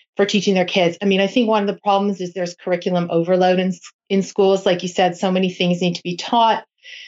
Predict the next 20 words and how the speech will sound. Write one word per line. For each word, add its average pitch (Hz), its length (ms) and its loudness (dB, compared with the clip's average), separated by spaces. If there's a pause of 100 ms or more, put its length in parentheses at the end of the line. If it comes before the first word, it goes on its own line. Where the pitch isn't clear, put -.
(120)
before 208 280 0
they 196 80 2
graduate, 185 760 0 (300)
um, 175 500 -2 (240)
you 214 100 0
know, 190 120 0
to - 180 -12
go 196 200 0
on 196 280 0
to 196 220 -2
work 220 420 2
or 175 280 0 (120)
higher 269 300 2
education. 180 680 -4
So 185 280 0 (200)
this 262 180 -2
always 254 320 0
got 196 240 -4 (120)
squeezed 196 320 -8
out. 180 340 0